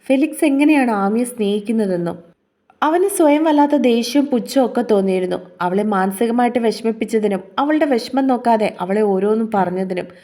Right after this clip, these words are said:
ഒക്കെ അവന് സ്വയം ദേഷ്യം തോന്നി. പെട്ടെന്നാണ് ഫെലിക്സിന്റെ ഫോൺ റിങ് ചെയ്തത്. അവൻ ഡിസ്പ്ലേയിലേക്ക് നോക്കി. ആമിയുടെ മമ്മിയായിരുന്നു. ആ കോൾ കണ്ടപ്പോഴാണ് ആമിയുടെ മൊബൈൽ ഫോണിനെ പറ്റി ഫെലിക്സ് ചിന്തിക്കുന്നത്. ചിലപ്പോൾ അതിൽ വിളിച്ച് കിട്ടാഞ്ഞിട്ട് പേടിച്ചായിരിക്കും തന്നെ വിളിക്കുന്നതെന്ന് ഫെലിക്സിന്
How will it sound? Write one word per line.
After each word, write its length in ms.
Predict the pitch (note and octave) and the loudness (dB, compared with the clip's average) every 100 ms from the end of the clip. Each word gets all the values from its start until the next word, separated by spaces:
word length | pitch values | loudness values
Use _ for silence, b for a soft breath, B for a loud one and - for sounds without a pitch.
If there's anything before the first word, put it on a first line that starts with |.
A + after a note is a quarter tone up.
| B B | B B
ഒക്കെ 260 | C#4+ D4 - | -2 -2 2
അവന് 200 | G4 D#4 | 2 2
സ്വയം 380 | D4 B3 A3 A#3+ | 0 0 2 2
ദേഷ്യം 380 | A#3+ G3 G3 G#3+ | 2 0 0 -2
തോന്നി. 260 | F#3+ F3+ F3 B B B - | 0 -2 -4 B B B -4
പെട്ടെന്നാണ് 480 | D#4 D#4 G4 F4 | -2 2 2 2
ഫെലിക്സിന്റെ 520 | E4 D4+ C4 C4 C#4 D4 | 2 2 0 -2 -2 -2
ഫോൺ 300 | C#4+ A3 A#3+ | 0 0 2
റിങ് 260 | B3 G#3 G3+ | 0 -2 -2
ചെയ്തത്. 320 | G3+ F3+ F3 - B B - | -2 -2 -4 -8 B B -6
അവൻ 180 | F#3 G3+ | -2 0
ഡിസ്പ്ലേയിലേക്ക് 680 | G#3 G#3 - G#3+ A3+ A3+ A3+ | -2 -4 0 2 2 0 -2
നോക്കി. 280 | G3 F#3 F3 - - | -4 -4 -8 -12 -14
ആമിയുടെ 400 | E3+ F3 G3 A3 | -6 -4 0 0
മമ്മിയായിരുന്നു. 680 | A3+ F#3+ G3 A3 F#3+ E3+ E3 B B B - | 2 0 0 0 0 -2 -8 B B B -4
ആ 80 | |
കോൾ 280 | G3 G#3+ G#3 A3 | -2 0 0 0
കണ്ടപ്പോഴാണ് 600 | A3 G#3+ A3 A#3 A3 G#3 | 0 0 0 2 2 2
ആമിയുടെ 400 | G3 A3+ B3+ B3+ | 0 0 0 2
മൊബൈൽ 340 | A3+ G3+ A3 | 0 2 0
ഫോണിനെ 320 | A3 A#3 A#3 | 0 -2 -2
പറ്റി 220 | A3+ A3 A3 | -2 -4 -2
ഫെലിക്സ് 380 | G#3+ G3 G3 - | -2 -2 -6 -8
ചിന്തിക്കുന്നത്. 580 | F#3 F3+ F3+ F#3+ F3 - B B B | -6 -6 -4 -4 -4 -8 B B B
ചിലപ്പോൾ 300 | - D4 D#4+ D4+ | -2 0 2 2
അതിൽ 180 | C#4+ | 2
വിളിച്ച് 280 | D4 C#4+ D4 | 2 0 -2
കിട്ടാഞ്ഞിട്ട് 580 | C#4+ A3+ A#3+ A#3+ B3+ C4 | -4 -2 2 2 2 -2
പേടിച്ചായിരിക്കും 760 | - A3 A3 A#3 C#4 A#3+ B3 A#3 | -2 0 0 0 0 0 -2 0
തന്നെ 320 | A3+ G#3+ A3+ | 0 0 -2
വിളിക്കുന്നതെന്ന് 520 | B3 A3 A3 G#3+ G#3+ | 0 0 0 -2 -2
ഫെലിക്സിന് 480 | G#3 G3 F3+ - G#3 | -4 -4 -4 -4 -4